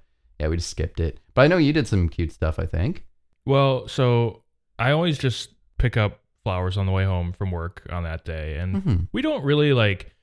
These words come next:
Speaker 2: sometimes we'll go out to eat, whatever the closest, like, weekend day is. We didn't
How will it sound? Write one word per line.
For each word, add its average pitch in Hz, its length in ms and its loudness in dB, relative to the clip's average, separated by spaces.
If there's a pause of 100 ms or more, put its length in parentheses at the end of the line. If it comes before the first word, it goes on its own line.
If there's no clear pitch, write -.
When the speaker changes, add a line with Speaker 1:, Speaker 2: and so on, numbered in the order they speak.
Speaker 2:
sometimes 160 540 -2
we'll 120 440 0 (120)
go 113 160 0
out 107 160 0
to 110 100 -10
eat, 107 320 -6
whatever 104 260 -2
the 101 60 -2
closest, 104 460 -6
like, 92 180 -8 (120)
weekend 101 440 -4
day 98 240 0
is. 98 180 -2
We 107 100 -2
didn't 107 240 -2